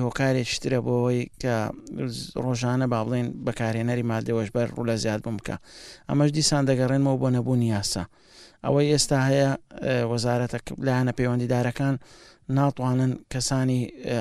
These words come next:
ئالوودەبوو یان خود بەکارهێنەری مادەی هۆشبەر چارەسەر بکەن، بەڵکو دەبێ بە پێی ئەو یاسایی کە لە بەردەستیاندایە دەبێ ئەو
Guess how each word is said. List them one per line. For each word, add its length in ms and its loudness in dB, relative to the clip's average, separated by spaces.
ئالوودەبوو 540 0
یان 280 2
خود 180 -6
بەکارهێنەری 600 0
مادەی 300 0
هۆشبەر 340 2
چارەسەر 480 2
بکەن، 340 -4
بەڵکو 260 4
دەبێ 200 2
بە 120 -2
پێی 160 0
ئەو 100 4
یاسایی 420 2
کە 160 -6
لە 100 2
بەردەستیاندایە 760 0
دەبێ 160 0
ئەو 80 -4